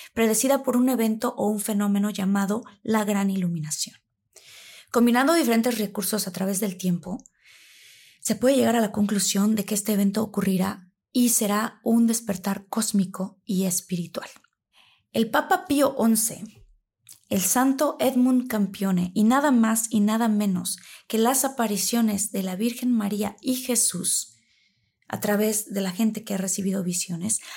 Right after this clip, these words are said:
hablan de esta iluminación de conciencia que será una intervención de Dios,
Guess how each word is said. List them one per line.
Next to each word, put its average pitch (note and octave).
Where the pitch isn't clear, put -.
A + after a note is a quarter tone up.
hablan C4+
de B3
esta A#3+
iluminación G#3
de A3
conciencia F#3
que F3+
será A3
una B3
intervención B3+
de G#3+
Dios, F#3+